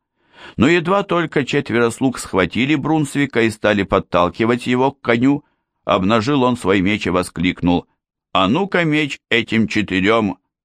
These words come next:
головы долой!» И тут же полетели головы, а тела лев разорвал на мелкие куски. Разъярённый Астриолус кликнул всё своё воинство –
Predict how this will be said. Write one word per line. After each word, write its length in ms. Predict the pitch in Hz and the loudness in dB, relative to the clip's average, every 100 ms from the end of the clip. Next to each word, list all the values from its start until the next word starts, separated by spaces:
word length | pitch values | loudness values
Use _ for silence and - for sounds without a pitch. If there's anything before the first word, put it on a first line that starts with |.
| _ | _
головы 600 | 82 107 123 110 101 95 | -2 2 2 2 2 0
долой!» 600 | 82 85 92 160 202 - _ _ _ _ _ | 2 0 2 0 0 -4 _ _ _ _ _
И 140 | - 180 | -4 -4
тут 280 | - 202 165 | -2 -2 0
же 140 | 180 | -2
полетели 640 | 170 160 151 131 190 170 | 0 0 0 -2 -2 0
головы, 720 | 135 101 156 147 139 135 127 - _ _ | 0 0 0 0 -2 0 -2 -4 _ _
а 140 | 92 92 | -2 -2
тела 420 | - 110 120 143 | 0 0 2 0
лев 380 | 87 87 92 104 | 0 2 0 0
разорвал 680 | 107 101 101 90 101 110 | -2 0 0 2 2 2
на 160 | 107 95 | 2 2
мелкие 540 | 98 98 95 90 80 | 2 2 0 -2 -2
куски. 480 | - 73 - 143 180 - _ _ _ _ - - | -4 -14 -8 -4 -4 -8 _ _ _ _ -20 -2
Разъярённый 920 | 113 104 110 117 151 143 131 131 - | 0 2 2 2 2 2 2 0 0
Астриолус 800 | 101 98 - 85 87 123 123 135 | -4 -4 -4 0 2 2 0 -4
кликнул 720 | - 110 120 - 113 113 107 - | -4 -2 -2 2 0 2 -2 -8
всё 320 | - 98 92 | -4 0 0
своё 360 | - 87 85 80 | 0 0 2 2
воинство – 680 | 80 78 78 76 - 82 | 0 0 -2 -4 -2 -2